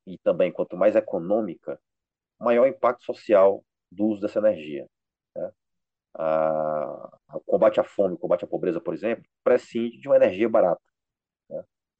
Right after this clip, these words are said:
Então, a gente precisa ampliar esse leque. E cada vez mais o que tá acontecendo é que estas fontes,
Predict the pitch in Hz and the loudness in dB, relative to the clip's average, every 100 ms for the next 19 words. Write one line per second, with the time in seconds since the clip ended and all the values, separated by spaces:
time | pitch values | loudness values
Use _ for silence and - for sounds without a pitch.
0 | _ _ _ - - 98 98 - 98 - | _ _ _ -20 -8 -6 -6 -10 -12 -6
1 | 113 123 - 110 107 - 101 78 - _ | -2 -2 2 4 4 2 -4 -4 -4 _
2 | _ _ _ _ _ 135 - 143 143 160 | _ _ _ _ _ -8 0 2 4 4
3 | 160 131 151 - 127 113 - 104 - 147 | 2 2 -2 -4 -2 -2 -2 -4 -6 -6
4 | 143 - 107 127 131 - 175 - - 120 | -8 -4 2 4 2 -2 -6 -6 -2 -2
5 | - - - | -2 -16 -20